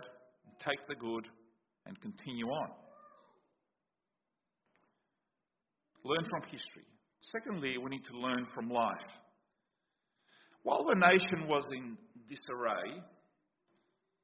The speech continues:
God was going to use his servant Hosea, like he used the other prophets, as a demonstration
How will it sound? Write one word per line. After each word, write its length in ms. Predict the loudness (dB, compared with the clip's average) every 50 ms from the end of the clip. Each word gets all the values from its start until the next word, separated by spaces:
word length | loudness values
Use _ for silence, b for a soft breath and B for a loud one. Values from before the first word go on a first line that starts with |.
| _ _ _ _ _ _ _ _ _ _ _ _ _ -10 -6
God 220 | -4 -2 -2 -2 0
was 140 | 0 0 0 0
going 160 | 0 -2 -2 -2
to 100 | -4 -4
use 420 | -2 0 0 2 2 0 -2 -4 -6 -8 -10 -14 -20 _ -10
his 140 | -8 -8 -8 -2 0
servant 240 | 0 2 2 0 -2 -2
Hosea, 460 | -2 -2 -2 -2 -4 -4 -2 -2 -2
like 200 | 0 -2 -2 -2 -4 -8
he 80 | -10
used 280 | -10 -10 -10 -10 -12 -12
the 160 | -8 -4 -4 -2
other 200 | -2 -2 -2 -4 -6 -12 -10
prophets, 440 | -6 -6 -4 -4 -4 -6 -6 -6 -8 -12 -18 -20 -20 b b b b b b b b b b b b b -10
as 100 | -10 -8 -6
a 60 | -4
demonstration 1000 | -2 -2 0 0 -2 -4 0 4 6 6 6 6 4 0 -2 -2 -2 -4 -6 -10